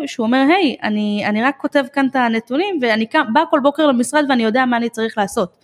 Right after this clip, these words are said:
או במקום לקום למשרד של המנהלת שלי, אז אני שאל-, שלחתי לה כשיצאתי מהעבודה, והגעתי כבר כל התשובות היו מוכנות, והעבודה הרבה יותר זורמת, אף אחד לא שם לי ברקסים. והחלק הכי חשוב שהוא בא ואומר, "וואי,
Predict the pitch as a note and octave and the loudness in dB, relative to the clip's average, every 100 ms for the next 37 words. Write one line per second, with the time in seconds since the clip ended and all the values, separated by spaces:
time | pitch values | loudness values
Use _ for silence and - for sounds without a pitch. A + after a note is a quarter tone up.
0 | - G#3+ G3+ G3+ G#3+ D4 D#4+ E4 D#4 C#4+ | -4 0 2 0 0 2 2 2 2 4
1 | A#3+ G#3+ - B3 C4+ A#3+ A#3 D#4+ G#4+ - | 2 -2 -6 -4 -2 0 0 0 0 0
2 | C#4+ C4 A#3 A3+ C4 C4+ - A#3 A#3 A3 | 0 2 0 0 2 0 0 -2 0 0
3 | A#3 - A#3 G#3 F#3+ F#3+ F#3 A3+ A#3 A3+ | -2 0 0 0 0 -4 -2 -2 0 0
4 | A3 B3+ F#4 F#4+ F#4 - _ - G#3 C4 | 0 2 2 0 -4 -20 _ -2 2 2
5 | C#4 C#4 G#3+ B3 B3+ A#3 A#3+ A#3+ B3 C4+ | 0 -2 0 2 2 0 -2 0 0 2
6 | A3+ C#4 C4+ G3 F3+ F#3+ A#3 A3 A#3 C4 | 2 2 2 0 0 2 2 2 2 2
7 | B3 G3+ G#3+ B3+ F#3+ - G#3 A#3+ A3+ A3 | 0 2 2 2 0 -6 -6 -2 -2 0
8 | A3+ G#3+ G#3+ B3+ - F3 - _ - - | 0 0 0 -2 -2 -4 -6 _ -20 -20
9 | - - F#3 F3 B3+ C#4+ G3 - D#4+ F4+ | -20 -4 -2 0 0 0 -2 -4 -2 0
10 | F#4 D#4 D4+ - G3 A#3+ B3+ A#3+ B3 F#3 | 0 0 0 -2 0 0 2 2 2 0
11 | F#3+ B3+ F3+ | 2 2 0